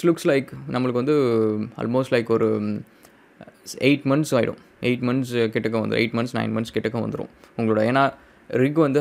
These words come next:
ஹண்ட்ரட் பர்சன்ட் அப்படியே full பவர்ல, full எஃபிஷியன்சில run ஆயிட்டே இருக்காது. So இப்போ நீங்க நம்ம இதுக்கு முன்னாடி பார்த்த ஸ்டாட்ஸே நீங்க வந்து முன்னாடி போய் வீடியோல பார்த்தீங்க அப்படின்னா வந்து சிலது வந்து, அ, ஃபைவ் டாலர்ஸ்ல இருக்கும். அதுக்கப்புறம் பார்த்தீங்கன்னா டென் டாலர்ஸ்க்கு வரும், டூ டாலர்ஸ்க்கு வரும், ஃபிஃப்டீன் டாலர்ஸ்க்கு போகும், ட்வென்டி டாலர்ஸ்க்கு போகும். அது அப்படியே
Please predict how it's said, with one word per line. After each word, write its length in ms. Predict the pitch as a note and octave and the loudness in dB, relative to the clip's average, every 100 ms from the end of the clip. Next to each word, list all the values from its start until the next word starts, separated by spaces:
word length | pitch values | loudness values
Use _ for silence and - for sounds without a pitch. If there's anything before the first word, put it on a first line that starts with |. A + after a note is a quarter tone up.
| C3 | 2
ஹண்ட்ரட் 220 | C3 B2+ | 0 0
பர்சன்ட் 200 | B2+ C3 | 0 0
அப்படியே 260 | A2+ A#2+ B2+ | 2 6 6
full 280 | B2+ C3+ C#3+ | 4 4 2
பவர்ல, 360 | B2+ A#2 A#2 A#2+ A#2 | 4 2 2 2 0
full 200 | C#3 B2+ | 0 0
எஃபிஷியன்சில 560 | A#2 A#2+ B2 A2 A2 A2 | 0 0 -2 -4 -2 -2
run 120 | G#2+ A2 | 0 -2
ஆயிட்டே 180 | G#2+ A2 | 0 -2
இருக்காது. 280 | G#2+ G#2 - - - - | -2 -6 -8 -14 -20 -12
So 80 | - | -6
இப்போ 140 | A2 A2+ | 0 0
நீங்க 360 | A2 A2 A2 | 0 0 -2
நம்ம 260 | A2 A2 A2 G#2+ | -2 -2 -2 -2
இதுக்கு 220 | A2 A2+ A#2+ | -2 -2 0
முன்னாடி 180 | C3+ - | 0 2
பார்த்த 220 | B2+ C3 C3 | 0 0 -2
ஸ்டாட்ஸே 380 | B2 B2+ C#3 | -2 -2 -2
நீங்க 180 | C3 A#2+ A#2 | -2 -2 -2
வந்து 120 | B2 | -4
முன்னாடி 200 | A#2+ A#2+ | -2 -2
போய் 160 | A#2+ B2 | 0 0
வீடியோல 280 | A#2+ B2 A#2 A#2 | 0 0 0 -2
பார்த்தீங்க 240 | A#2 A2+ | -2 -2
அப்படின்னா 200 | A2+ A#2+ | -2 -2
வந்து 120 | B2 B2 | -2 -2
சிலது 240 | A#2+ A#2+ B2 | 0 0 0
வந்து, 180 | A#2 B2 - - - - | -2 -4 -6 -20 -16 -6
அ, 80 | A2 A2 A2 A2 | -2 -2 -2 -2
ஃபைவ் 160 | C3 B2 | 2 4
டாலர்ஸ்ல 320 | A#2+ B2 A#2+ A2+ | 4 2 2 0
இருக்கும். 240 | A2 A#2 | 2 0
அதுக்கப்புறம் 360 | A2+ A2+ B2+ A#2 | 0 0 0 2
பார்த்தீங்கன்னா 360 | A#2 A2+ A#2+ A#2 A2 A2 A2 A2 - _ | 0 0 0 0 0 -2 -4 -8 -18 _
டென் 200 | B2+ B2 | 0 4
டாலர்ஸ்க்கு 320 | A#2+ A#2 - A2+ | 4 2 0 0
வரும், 200 | A#2 A#2 | 0 -2
டூ 120 | C3 | 0
டாலர்ஸ்க்கு 400 | B2 A#2 A2+ A2+ | 2 2 2 0
வரும், 240 | A2+ A2+ A2+ - - _ - - - | 0 0 -2 -8 -20 _ -20 -8 -2
ஃபிஃப்டீன் 300 | C#3 C#3+ A#2 | 0 2 4
டாலர்ஸ்க்கு 320 | A#2 A2+ A2+ A2+ | 4 2 0 2
போகும், 220 | A2 A2 | 2 2
ட்வென்டி 220 | B2+ B2 A#2+ | 2 2 2
டாலர்ஸ்க்கு 300 | A2+ A2 G#2+ | 2 0 -2
போகும். 200 | A2 A2 | -2 0
அது 80 | A2 | 0
அப்படியே 160 | B2 | 0